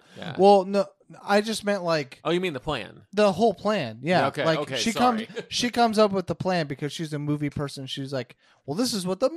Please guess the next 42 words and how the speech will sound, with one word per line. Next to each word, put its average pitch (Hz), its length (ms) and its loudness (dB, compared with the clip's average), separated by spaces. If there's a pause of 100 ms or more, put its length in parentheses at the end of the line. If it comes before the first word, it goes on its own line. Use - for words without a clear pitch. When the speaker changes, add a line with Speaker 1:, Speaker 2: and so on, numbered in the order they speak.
Speaker 2:
movies 285 460 6
do 196 240 -4
for 185 280 -2
plans." 151 600 0
Speaker 1:
Yeah, 101 60 -14
yeah. 107 260 -10 (120)
Speaker 2:
And 180 160 0
it, 160 120 -10
like, 156 380 0 (640)
the 160 180 4
robots 151 720 0 (520)
have, 156 480 -4
like, 135 280 -8
that, 139 280 -4 (180)
Speaker 1:
It, 135 180 -2
that's 135 140 -2
the 175 80 0
thing. 240 120 2
Speaker 2:
that, 190 200 2
that 190 220 2
plan 190 220 2
Speaker 1:
<laughs> - 20 -2
Yeah. 175 60 4
Speaker 2:
actually 165 460 0
is 151 360 -4
what 156 320 2 (580)
would 151 300 2
defeat 156 440 0 (460)
the 156 120 6
<laughs> - 0 -
robots. 165 640 4
Speaker 1:
Yeah. 214 140 4
Speaker 2:
Like, - 80 -6 (360)
so 196 160 2
it's 175 120 2
a 165 60 2
bit 170 460 -4
that, 147 120 -8
like, 143 400 -4 (1040)
this 147 200 -10
is 147 140 -10
a 147 100 -8